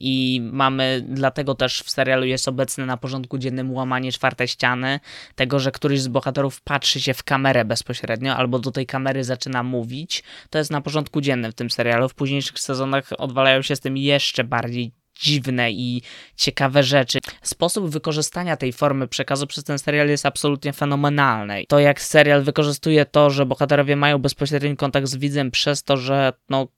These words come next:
kręci się o nich dokument, czego oni są zresztą świadomi doskonale, że oni wystąpią w późniejszym czasie w dokumencie. E, <laughs> i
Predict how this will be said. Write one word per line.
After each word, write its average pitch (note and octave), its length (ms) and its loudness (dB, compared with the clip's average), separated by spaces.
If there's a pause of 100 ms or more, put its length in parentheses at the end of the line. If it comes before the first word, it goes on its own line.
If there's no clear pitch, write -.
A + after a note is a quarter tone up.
kręci D3 420 4
się D3 160 2
o - 20 2
nich C#3 160 0
dokument, C3 500 -2
czego C3+ 240 0
oni E3+ 200 -4
są D#3 160 0
zresztą D3+ 380 0
świadomi A#3 500 0
doskonale, B2 640 0
że C3 220 2
oni C#3 480 -2
wystąpią C#3+ 500 0
w - 60 -10
późniejszym C#3 420 -2
czasie C3+ 200 -2
w C#3 40 -4
dokumencie. C3+ 640 -4 (580)
E, C3 220 4 (220)
<laughs> G3+ 120 6
i - 20 0